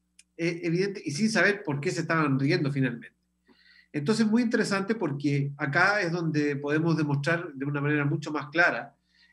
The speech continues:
eh, cómo efectivamente, eh, la risa es muchas veces contagiosa y, eh, y no solo la risa, sino que también toda aquella transmisión que también,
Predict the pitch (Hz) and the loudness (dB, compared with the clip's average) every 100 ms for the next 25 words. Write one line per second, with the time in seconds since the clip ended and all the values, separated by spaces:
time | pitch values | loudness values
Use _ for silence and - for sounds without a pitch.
0 | _ 131 139 139 190 202 202 156 156 139 | _ 0 0 0 0 2 2 2 0 2
1 | 180 170 175 175 233 226 151 143 139 135 | 2 2 0 -2 -6 -6 -2 2 4 4
2 | 143 - - 190 165 180 - - _ 143 | 4 2 0 -2 -2 -4 -8 -16 _ -4
3 | 151 170 196 - 156 156 160 160 139 131 | 0 2 0 0 0 2 0 -2 -4 -4
4 | 123 - 156 139 196 - _ _ _ _ | -4 0 0 0 -6 -12 _ _ _ _
5 | 156 165 208 220 220 147 143 139 135 139 | -4 -2 0 -2 -2 2 4 4 2 0
6 | 147 151 190 165 143 233 220 139 143 147 | 0 0 2 2 4 4 4 2 0 2
7 | 147 139 165 170 190 208 - 185 185 156 | 2 0 0 -2 -2 -2 -2 -4 -4 -2
8 | 135 127 170 180 175 143 131 151 156 | -2 -2 -4 -4 -2 0 2 0 -2